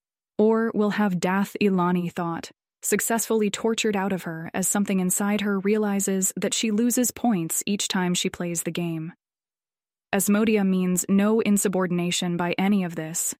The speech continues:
and will obviously accept instruction and correction if she is mistaken. Asmodia has also realized that she is acting very visibly different from her supposed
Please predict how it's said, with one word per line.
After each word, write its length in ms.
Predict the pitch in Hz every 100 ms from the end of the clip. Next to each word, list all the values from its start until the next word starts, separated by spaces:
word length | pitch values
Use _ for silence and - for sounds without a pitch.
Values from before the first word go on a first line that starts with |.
| -
and 160 | 196 190
will 160 | 185
obviously 580 | 190 202 208 202 - 196 180
accept 420 | - - 185 -
instruction 640 | 170 - 196 202 - 196
and 200 | 196 180
correction 560 | 170 180 180 - 175 170
if 140 | 175
she 200 | - 190
is 140 | 170 165
mistaken. 600 | 170 - 175 165 156 165 _ _ _ _ _ _ _ _ _ -
Asmodia 580 | 208 202 247 233 180 180
has 180 | 185
also 320 | - 214 - 233
realized 680 | 185 175 175 170 175 175 -
that 140 | 185
she 180 | - 233
is 120 | 233 202
acting 400 | 190 - 180 180
very 320 | 185 208 214
visibly 560 | 185 196 202 190 190
different 460 | 175 196 196 165 -
from 160 | - 175
her 180 | 180
supposed 640 | 170 - - 196 190 175